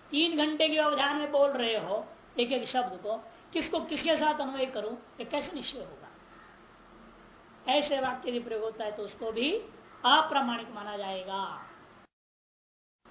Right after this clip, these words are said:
क्यों अप्रामाणिक नहीं है? न प्रमाणम सानिध्य भावात, न सन्निधि का भाव होने से। ठीक, इस प्रकार से शाब्दबोध में क्या कारण है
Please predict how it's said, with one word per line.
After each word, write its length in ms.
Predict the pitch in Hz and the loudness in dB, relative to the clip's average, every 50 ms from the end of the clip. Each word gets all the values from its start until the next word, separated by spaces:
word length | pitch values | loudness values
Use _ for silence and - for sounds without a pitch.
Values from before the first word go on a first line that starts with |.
| - - - - - - - - - - - | -20 -20 -20 -20 -20 -20 -20 -20 -20 -6 0
क्यों 220 | 277 285 302 320 | 2 4 6 6
अप्रामाणिक 500 | 320 311 311 320 302 302 311 311 311 285 | 6 6 4 4 4 4 4 4 4 4
नहीं 180 | 311 320 330 339 | 2 2 4 4
है? 140 | 359 359 320 | 4 2 2
न 120 | 294 311 | 2 2
प्रमाणम 400 | 311 320 320 320 339 339 359 415 - - - - - - - | 2 2 2 4 4 2 2 0 -2 -6 -10 -16 -20 -20 -16
सानिध्य 720 | - - - 233 226 240 233 233 277 277 - 151 202 247 | -14 -6 -2 0 0 2 2 0 -2 -2 -4 0 0 2
भावात, 760 | 247 262 262 262 254 247 226 226 233 226 226 226 226 - - - - - - | 4 4 6 6 4 4 4 4 4 4 2 2 0 -4 -10 -16 -18 -16 -12
न 60 | 233 233 | -10 -8
सन्निधि 600 | - - 269 269 277 285 294 285 233 - 302 330 | -6 -4 -4 -2 -2 0 0 0 0 0 0 0
का 220 | 330 302 247 214 | 2 0 0 0
भाव 260 | 190 220 233 233 196 | 2 2 2 2 2
होने 280 | - - - - 151 - - | -2 -4 -10 -14 -18 -20 -20
से। 140 | - - - - - _ _ _ _ _ _ _ _ _ _ _ _ _ _ _ _ _ _ _ - - - - - - - | -20 -20 -20 -20 -20 _ _ _ _ _ _ _ _ _ _ _ _ _ _ _ _ _ _ _ -20 -20 -20 -20 -20 -18 -14
ठीक, 240 | - 311 247 - - - - - - - - - - - - - - - - - - - - - - - - - - | -10 -8 -8 -8 -8 -12 -18 -20 -20 -20 -20 -20 -20 -20 -20 -20 -20 -20 -20 -20 -20 -20 -20 -20 -20 -20 -20 -6 -4
इस 120 | 311 302 - | -2 -2 -2
प्रकार 440 | - - 311 285 240 294 285 285 277 | -2 -2 -2 0 2 4 4 4 2
से 120 | 277 262 | 0 -2
शाब्दबोध 580 | - - 254 247 254 254 - 262 269 277 277 262 | -4 -2 0 0 0 0 0 2 4 4 4 4
में 120 | 262 247 240 | 2 -2 -2
क्या 180 | - 262 247 247 240 | -2 0 0 0 0
कारण 400 | 254 226 220 220 220 226 226 233 | 0 0 0 0 0 -2 -2 -2
है 120 | 240 | -2